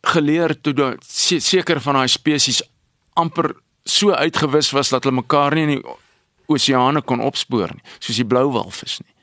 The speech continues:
En dit is, dis my jammer dat hierdie inligting moet uitkom elke keer as dit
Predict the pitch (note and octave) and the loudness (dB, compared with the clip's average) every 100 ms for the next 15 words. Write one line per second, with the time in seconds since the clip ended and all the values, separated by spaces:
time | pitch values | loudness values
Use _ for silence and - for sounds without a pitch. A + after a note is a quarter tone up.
0 | _ - - - _ _ C#3+ C#3 C3+ - | _ -20 -20 -20 _ _ -2 0 -2 -2
1 | C#3 - - C3 - C#3+ B2+ C3+ F3 G3+ | -2 0 -2 -4 -2 0 0 2 2 2
2 | E3 C3 C3+ D3 D3 D#3+ D3 D3+ C3+ B2 | 0 0 0 0 -2 -2 -2 -2 -2 -2
3 | - C#3+ - C#3 B2 - _ _ _ _ | -2 -2 0 -2 -2 -8 _ _ _ _
4 | _ _ _ _ - D3 E3 - D#3+ C3 | _ _ _ _ -4 -2 -2 0 2 2
5 | D3+ | 0